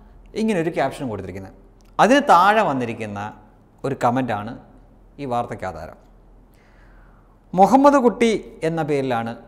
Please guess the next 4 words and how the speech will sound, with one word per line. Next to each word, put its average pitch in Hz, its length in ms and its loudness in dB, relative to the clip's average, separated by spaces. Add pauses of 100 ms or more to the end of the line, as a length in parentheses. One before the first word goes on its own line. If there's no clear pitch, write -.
(180)
അത് 117 80 -8
വന്നിരിക്കുന്നത്. 104 520 -10 (1040)
"നിങ്ങൾ 175 220 2
പൊത്തിപ്പിടിച്ച 185 680 0